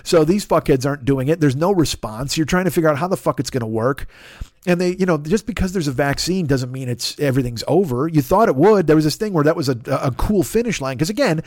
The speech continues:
we initially thought the vaccine might take two years 'cause it takes that long to develop a vaccine. Well, now we got, like, four different kinds of the vaccine. Dude, they've got fucking Coke, Cherry Coke, Diet Coke, Coke Zero, and Sprite. But they can't fucking distribute it to anybody. They can't get it out the fucking door.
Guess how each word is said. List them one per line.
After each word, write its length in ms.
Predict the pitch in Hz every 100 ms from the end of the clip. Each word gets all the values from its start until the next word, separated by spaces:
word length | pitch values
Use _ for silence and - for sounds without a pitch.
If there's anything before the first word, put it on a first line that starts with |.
| - - -
we 100 | 208
initially 320 | 262 247 247 170
thought 220 | 156 147
the 40 |
vaccine 380 | 135 156 - 240
might 160 | 156 139
take 200 | 139 -
two 200 | - 208
years 500 | 165 277 220 98 -
'cause 140 | 143
it 80 | 151
takes 200 | 214 -
that 120 | 185
long 140 | 170 175
to 60 |
develop 240 | 156 170 151
a 60 |
vaccine. 500 | 147 151 - 226 185 - - -
Well, 80 |
now 100 | 214
we 80 | 269
got, 120 | 190
like, 120 | 160 123
four 340 | - 226 226
different 380 | 147 190 160 127
kinds 420 | - 165 214 139
of 60 | 123
the 60 |
vaccine. 640 | 110 107 110 - 139 170 170
Dude, 180 | 220
they've 100 | 175
got 160 | 175 190
fucking 360 | - 160 135 -
Coke, 300 | - 185 -
Cherry 260 | - 175 170
Coke, 320 | 165 175 -
Diet 320 | 143 170 151
Coke, 280 | 165 175 -
Coke 240 | 180 147
Zero, 320 | 113 175 170
and 100 | 139
Sprite. 640 | - - 202 196 185 - - _ _ _ _ - - -
But 100 | 170
they 80 | 165
can't 260 | 175 202 190
fucking 260 | 202 175
distribute 420 | 151 - 262 226 143
it 80 |
to 120 | - 123
anybody. 420 | 123 101 113 110
They 100 | 113
can't 240 | - 202
get 100 | 196
it 60 | 180
out 100 | 165
the 60 |
fucking 340 | 175 180 151 123
door. 400 | 135 147 180